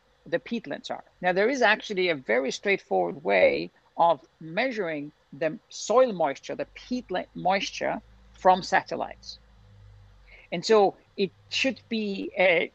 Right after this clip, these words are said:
a very straightforward discussion. It's like, okay, yes, you know, let's, let's, let's do a project, demonstrate this, you know, let's collect the data, measure the peatland,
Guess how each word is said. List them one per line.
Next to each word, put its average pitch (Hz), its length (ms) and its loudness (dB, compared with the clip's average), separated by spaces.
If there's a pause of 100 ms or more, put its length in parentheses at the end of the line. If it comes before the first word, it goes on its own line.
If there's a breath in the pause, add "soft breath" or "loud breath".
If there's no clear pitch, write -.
a 165 120 -8 (180)
very 269 240 4
straightforward 202 580 0
discussion. 170 380 -2
It's 165 80 -8
like, 185 180 -4
okay, 208 220 0
yes, 180 300 0
you 175 80 -4
know, 165 80 0
let's, 170 280 0
let's, 165 220 -2
let's 196 160 0
do 254 100 0
a 240 60 6
project, 208 560 0
demonstrate 220 640 -4
this, 196 320 -4
you 175 60 -12
know, 160 120 -4
let's 165 140 -8
collect - 260 -2
the 202 80 -8
data, 190 400 0
measure 196 300 -4
the 190 100 -6
peatland, 180 720 -8